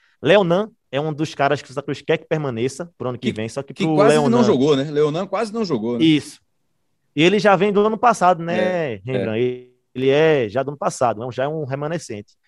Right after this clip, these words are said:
Speaker 1: Só que pro Leonan ficar, vai ter que aceitar um acordo aí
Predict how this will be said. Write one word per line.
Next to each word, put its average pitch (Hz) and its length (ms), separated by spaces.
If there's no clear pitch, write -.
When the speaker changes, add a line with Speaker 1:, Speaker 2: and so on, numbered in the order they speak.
Speaker 1:
Só 175 140
que - 80
pro 220 100
Leonan 233 400
ficar, 208 500
vai 180 140
ter 180 140
que 170 160
aceitar 160 440
um 160 100
acordo 156 380
aí 151 400